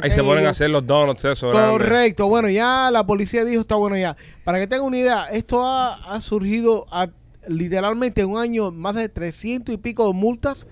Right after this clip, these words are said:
Speaker 2: solamente en carreras de auto. Eh, obviamente esto es un peligro.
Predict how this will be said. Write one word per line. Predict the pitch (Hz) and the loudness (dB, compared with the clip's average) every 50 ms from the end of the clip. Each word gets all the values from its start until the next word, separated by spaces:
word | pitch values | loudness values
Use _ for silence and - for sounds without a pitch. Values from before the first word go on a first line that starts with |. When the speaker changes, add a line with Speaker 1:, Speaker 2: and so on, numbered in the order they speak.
| - - - | -20 -20 -20
Speaker 2:
solamente | - - - - 233 226 214 202 196 190 185 180 180 190 214 247 262 - - 330 330 330 - - - - - - - - | -20 -20 -2 4 6 6 6 6 6 4 2 0 0 0 0 0 -2 -4 -4 -4 -4 -4 -6 -12 -20 -20 -20 -20 -14 -2
en | - 196 202 202 | 2 2 2 2
carreras | 156 - 196 180 170 165 147 180 202 220 254 285 294 - - - | 2 0 0 0 0 0 0 2 2 2 2 2 0 -4 -4 -4
de | 165 165 165 | -2 0 2
auto. | 165 170 175 170 139 - 110 104 - - - - - - - - - - - - | 4 4 4 4 2 0 -4 -8 -8 -14 -20 -20 -20 -20 -20 -20 -20 -20 -14 -8
Eh, | 160 160 165 165 160 160 156 | -4 -2 0 0 0 -2 -2
obviamente | 190 185 170 170 170 196 220 214 247 | -2 -2 0 0 0 -2 -2 -2 -2
esto | 226 - 233 | -2 0 0
es | 220 | 0
un | 226 240 214 | 0 -2 -4
peligro. | - 247 220 180 175 170 160 147 147 - | -2 0 2 4 4 4 4 2 0 -2